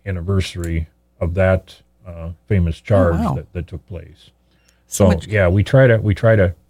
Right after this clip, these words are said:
Speaker 1: tie it all together. Well, as Lincoln said, we cannot escape history. It's, it's everywhere.
Speaker 2: <laughs> I love this. Uh, Bryce Stenzel, our guest today here on Talk of the Town. Um, as we had, we're in an election year right now. I know that you know, as a historian,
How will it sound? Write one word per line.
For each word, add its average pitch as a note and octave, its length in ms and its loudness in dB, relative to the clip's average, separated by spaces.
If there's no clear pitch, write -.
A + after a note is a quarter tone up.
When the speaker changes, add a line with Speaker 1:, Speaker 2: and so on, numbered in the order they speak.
Speaker 1:
tie G2 120 2
it G2+ 60 2
all F#2+ 140 4
together. E2+ 340 -2
Well, G#2+ 160 2
as G#2+ 120 4
Lincoln A2 300 2
said, F2 400 -4
we F#2+ 100 -2
cannot G2+ 320 -4
escape G2 360 -4
history. D#2 540 -10
It's, - 480 -14
it's - 280 -6
everywhere. F2+ 600 -6
Speaker 2:
<laughs> - 40 -20
I A3 200 4
love F#3 280 2
this. F#3 180 4
Uh, F3+ 100 6
Bryce G#3 340 4
Stenzel, A3 360 4
our D#3+ 100 4
guest F3 340 0
today D#3+ 320 4
here E3 240 2
on D#3 200 2
Talk D#3 240 0
of D3+ 60 -2
the D#3 60 0
Town. E3 380 2
Um, D3+ 260 4
as F3+ 200 2
we G#3 120 4
had, G3+ 220 4
we're A#3+ 120 4
in F#4+ 120 4
an F4+ 100 4
election A3 460 4
year D#3+ 180 4
right D3 260 2
now. C#3 560 4
I F3 40 4
know F3+ 140 6
that G3+ 140 2
you F3+ 100 4
know, D#3 320 6
as C#3+ 160 2
a D3 40 4
historian, C#3+ 720 4